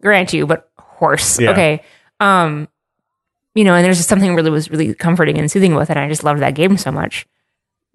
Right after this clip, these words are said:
Speaker 1: But I don't know. It's not, it's not gonna be the same when I go back and
Speaker 2: Yeah.
Speaker 1: pick it up again, or I'm, I'm not sure. And it's, it's weird to,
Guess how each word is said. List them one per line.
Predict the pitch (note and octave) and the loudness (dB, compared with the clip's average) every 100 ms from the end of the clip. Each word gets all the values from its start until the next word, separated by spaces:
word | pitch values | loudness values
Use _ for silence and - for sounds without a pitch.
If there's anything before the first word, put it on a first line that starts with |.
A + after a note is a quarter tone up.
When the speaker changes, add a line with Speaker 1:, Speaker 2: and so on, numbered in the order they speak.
| _ _ _ | _ _ _
Speaker 1:
But | E3+ E3+ D#3+ D3 - _ _ _ _ _ _ _ _ _ - | -2 2 2 0 -6 _ _ _ _ _ _ _ _ _ -20
I | E3 | -14
don't | F3 | -4
know. | F#3 D#3+ D3+ - | 0 0 -2 -6
It's | F3 - | -8 0
not, | F#3+ F3 - - | 0 0 -4 -12
it's | - | -4
not | E3+ | -2
gonna | E3 | 0
be | D#3 | 0
the | E3 | 0
same | D#3 D#3+ D#3+ | 0 2 2
when | D3+ | 2
I | C#3+ | -2
go | D3+ | -2
back | D3+ D3 D3+ | 0 0 -2
and | C#3 D3 - _ _ | -6 -8 -16 _ _
Speaker 2:
Yeah. | G#2 G2+ F#2+ F2+ _ - | -6 -4 -4 -8 _ -12
Speaker 1:
pick | - | -4
it | E3 | -2
up | F3+ | 0
again, | A#3 C4+ | 2 2
or | A#3 | 4
I'm, | E3+ D#3 D#3 | 2 0 -2
I'm | G3 | 0
not | G#3 G3 | 0 0
sure. | G3 D#3 | 0 2
And | F3+ | 2
it's, | F#3+ - | 0 -2
it's | F#3+ F#3 | -2 -2
weird | F3+ G#3 G#3 | 0 2 2
to, | E3 D#3+ D#3 | 2 -2 -2